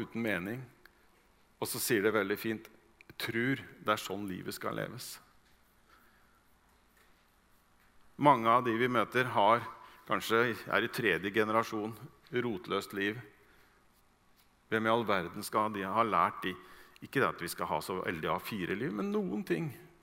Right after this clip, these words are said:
kunne de kanskje ha fått med seg. Og så sier det også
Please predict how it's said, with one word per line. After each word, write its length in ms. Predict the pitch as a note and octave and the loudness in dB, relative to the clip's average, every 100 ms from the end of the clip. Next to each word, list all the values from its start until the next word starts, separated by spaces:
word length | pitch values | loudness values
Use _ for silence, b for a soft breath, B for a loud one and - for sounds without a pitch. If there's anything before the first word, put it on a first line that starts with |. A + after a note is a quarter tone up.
| _ _ - | _ _ -12
kunne 180 | A#2 A2+ | -10 -6
de 40 | |
kanskje 200 | B2+ G#2+ | -6 -6
ha 80 | G2 | -10
fått 160 | F#2+ | -10
med 140 | - F2+ | -12 -12
seg. 140 | - - - _ _ _ _ _ _ _ _ _ _ _ _ _ b b b b b b b b - _ _ _ _ _ _ _ _ _ _ - | -12 -14 -20 _ _ _ _ _ _ _ _ _ _ _ _ _ b b b b b b b b -20 _ _ _ _ _ _ _ _ _ _ -12
Og 80 | - | -6
så 80 | C#3 | -2
sier 240 | D3 B2+ | 0 2
det 60 | B2 | 2
også 240 | - | 2